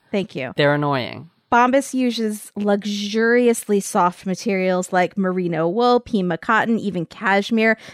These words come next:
Speaker 1: They have slippers made with fuzzy Sherpa. My underwear and t-shirts are my favorite. They are the first to wear out of the wash
Speaker 2: Yeah.
Speaker 1: always. My goal will be to have one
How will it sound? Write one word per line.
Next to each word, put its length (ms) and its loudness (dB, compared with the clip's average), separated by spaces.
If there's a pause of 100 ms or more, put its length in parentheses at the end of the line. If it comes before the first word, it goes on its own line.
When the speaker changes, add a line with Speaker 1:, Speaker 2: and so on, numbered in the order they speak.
(100)
Speaker 1:
They 140 4
have 160 2
slippers 800 2
made 180 2
with 180 -2
fuzzy 460 -2
Sherpa. 640 0 (340)
My 300 2
underwear 520 4 (120)
and 160 2
t-shirts 680 -2
are 100 2
my 180 2
favorite. 680 0
They 160 2
are 160 0
the 140 -2
first 640 -6 (100)
to 140 -4
wear 440 0
out 180 0
of 140 -6
the 100 0
wash 580 -4
Speaker 2:
Yeah. 60 -20 (340)
Speaker 1:
always. 720 2
My 220 2
goal 400 4
will 140 2
be 160 -6
to 160 -8
have 300 0 (240)
one 460 0